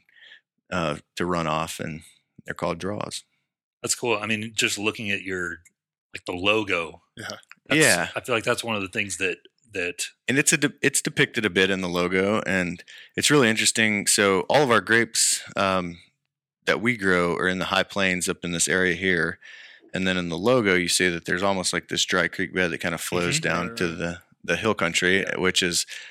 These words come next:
Speaker 1: where we decided to, uh, open the winery and tasting room. Um, we just felt like it was gonna be a little easier to get started, uh, attracting people to the hill country to taste wine as opposed to the high plains, where it's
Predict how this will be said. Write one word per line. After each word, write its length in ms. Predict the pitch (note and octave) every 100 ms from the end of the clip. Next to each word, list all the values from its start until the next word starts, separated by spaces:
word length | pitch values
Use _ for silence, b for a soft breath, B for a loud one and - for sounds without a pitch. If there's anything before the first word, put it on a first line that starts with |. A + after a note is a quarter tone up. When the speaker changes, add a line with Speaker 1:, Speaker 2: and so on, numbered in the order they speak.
| B
Speaker 1:
where 160 | G#2+ G#2+
we 100 | G#2
decided 520 | F#2 - G2+ F#2+ F2+
to, 220 | G2+ F#2
uh, 140 | F2 D#2+
open 320 | G2+ - F#2+
the 60 | F2
winery 480 | E2 F2+ F#2 F2 D#2
and 100 | -
tasting 380 | A#2+ - -
room. 300 | D2+ D2 F2 - b b b b
Um, 520 | F2+ F2 D#2 D2 F2 _
we 120 | - F#2
just 180 | -
felt 140 | - D#2
like 180 | F2+ F#2+
it 40 |
was 120 | F2
gonna 140 | - F2
be 180 | E2 E2+
a 200 | E2+ F#2+
little 240 | - G#2 G2+
easier 280 | F#2 F#2 F2+
to 80 |
get 140 | F2 -
started, 460 | - F#2 F2 E2+ E2+ _
uh, 220 | F#2+ F2+ E2+ - _ - B B B
attracting 460 | - - A2 - G2
people 320 | A2 G2 F#2
to 140 | -
the 80 | D#2+
hill 160 | D#2 G#2+
country 360 | - F#2 G2
to 80 | E2+
taste 320 | E2 F2+ F2
wine 400 | F2 F2 E2+ F2 - - -
as 140 | F2
opposed 340 | - F#2 F2
to 100 | -
the 100 | E2+
high 180 | E2+ E2+
plains, 540 | - E2+ E2+ F2+ - - B B B B B
where 240 | F2+ F2+ E2
it's 500 | D#2+ D#2+ - -